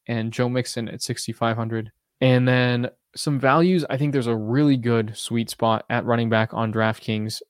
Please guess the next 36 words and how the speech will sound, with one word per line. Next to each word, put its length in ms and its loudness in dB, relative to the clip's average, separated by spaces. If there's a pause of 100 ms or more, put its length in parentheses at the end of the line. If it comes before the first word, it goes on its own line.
(220)
We 120 -2
got 360 -2 (760)
DeAndre 440 2
Swift, 500 -2 (140)
sorry, 520 -4
this 440 2
sweet 320 -2
spot 260 0
in 120 -6
the 60 0
low 500 2
six 340 -6
thousand. 360 -2
I 60 -2
think 160 -4
there's 140 -4
a 60 -4
lot 160 0
of 40 -2
guys 320 -2 (380)
getting 260 0
good 180 4
workloads, 720 0 (400)
very 220 4
explosive 560 -6
players. 500 -2 (500)
And 300 -2
it 60 -12
starts 260 0
with 140 -2
DeAndre 360 2
Swift 300 -2
at 120 -10
sixty-four 580 -2
hundred. 420 0 (340)
Travis 320 0